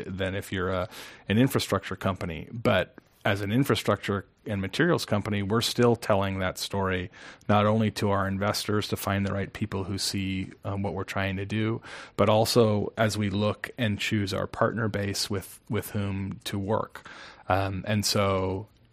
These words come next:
in our case, we're, we're just now, I can't mention our partner's name yet, but we're just about to turn on our pilot facility here in the Bay Area. The part of the story that will go with that is, hey,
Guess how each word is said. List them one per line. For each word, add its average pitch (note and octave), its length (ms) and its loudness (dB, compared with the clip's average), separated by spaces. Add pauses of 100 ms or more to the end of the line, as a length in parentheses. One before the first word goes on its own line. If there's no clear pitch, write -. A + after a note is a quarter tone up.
(120)
in G#2+ 140 2
our G#2+ 180 4
case, G2+ 480 2
we're, G2 360 0
we're G#2 240 0
just G#2 360 0
now, G#2 280 4
I G2 80 2
can't A2+ 260 2
mention G2+ 340 -2
our F#2+ 120 -2
partner's G2 480 -2
name G#2 260 -2
yet, B2+ 220 -2
but - 120 2
we're G2+ 120 0
just G2+ 240 -4
about G2 240 0
to G2+ 80 -6
turn G2 240 -4
on G2 160 -2
our F#2+ 100 -4
pilot G2 340 -2
facility G2 540 -6 (340)
here G2 220 4
in G2 80 2
the F#2+ 80 0
Bay G2 220 2
Area. A#2 540 2 (180)
The G#2+ 200 -2
part B2+ 300 4
of A#2 80 4
the G#2+ 60 0
story A#2+ 500 2
that D#2+ 160 -2
will G2+ 120 -2
go G2+ 180 -2
with B2 220 -2
that G#2 240 0
is, G2+ 180 -4
hey, A2 380 2